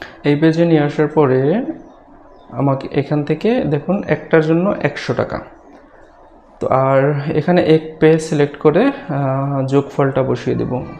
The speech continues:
তারপর ফি পরিশোধ করুন, এটাতে ক্লিক করলেই আমাদের এরকম কিভাবে আমি ফি পরিশোধ করব, আমি সেইভাবে আমি বিকাশ দিয়ে দিলাম। একটা টিক দিয়ে পেতে ক্লিক করলেই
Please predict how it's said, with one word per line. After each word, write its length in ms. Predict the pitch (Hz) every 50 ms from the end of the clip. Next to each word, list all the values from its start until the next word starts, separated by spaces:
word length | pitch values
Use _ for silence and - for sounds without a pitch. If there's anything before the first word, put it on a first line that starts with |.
| -
তারপর 460 | - 127 127 - - 156 175 208 233 - - - - - - -
ফি 280 | - - 170 170 170 170
পরিশোধ 380 | 170 160 156 151 143 - 147 131 - -
করুন, 260 | - 127 123 127 127
এটাতে 340 | 127 127 143 143 143 147 143
ক্লিক 300 | - - 156 147 147 147 -
করলেই 460 | - 156 147 143 131 127 139 165 214 - - - - - - - - - - - - -
আমাদের 340 | - 131 139 139 139 175 180
এরকম 320 | 170 147 123 - 147 156 160 - -
কিভাবে 340 | - 196 185 190 180 170 175
আমি 160 | 156 147 139
ফি 200 | 139 - - 180
পরিশোধ 440 | - - - 127 123 120 - - - - -
করব, 480 | - 131 131 139 160 202 269 - - - - - - -
আমি 200 | - 170 196 214
সেইভাবে 640 | 208 - - 151 143 139 160 147 202 311 320 302 294 - - -
আমি 200 | 139 143 135 139
বিকাশ 340 | 139 135 127 - 143 135 131
দিয়ে 140 | 135 135 135
দিলাম। 220 | 147 160 180 180
একটা 200 | 147 139 - 131 - -
টিক 280 | 139 135 135 135 139
দিয়ে 260 | 147 165 202 262 285 247 - - - - - -
পেতে 320 | 151 147 143 143 - 143
ক্লিক 380 | 139 - - 143 143 143 143 -
করলেই 360 | - 160 156 143 131 135 165